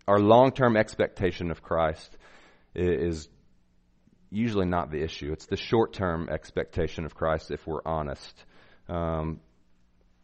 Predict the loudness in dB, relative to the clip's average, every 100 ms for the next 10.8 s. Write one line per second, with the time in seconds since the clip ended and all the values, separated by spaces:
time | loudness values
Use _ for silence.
0 | _ _ _ _ _ _ _ _ _ _
1 | 2 4 4 2 0 2 4 10 10 10
2 | 6 6 4 2 -2 -2 2 2 0 -2
3 | -6 -10 -16 -20 _ -4 2 6 6 6
4 | 2 2 2 2 0 4 4 4 2 4
5 | 4 2 -4 -2 -2 0 2 2 0 -4
6 | -2 -2 0 -4 -4 -12 _ _ _ -6
7 | -2 0 0 -2 -4 0 2 4 2 0
8 | -6 -2 2 2 2 -6 -6 -2 0 -2
9 | -4 -20 _ _ _ 0 4 4 0 -2
10 | 0 2 0 -6 -6 -4 -2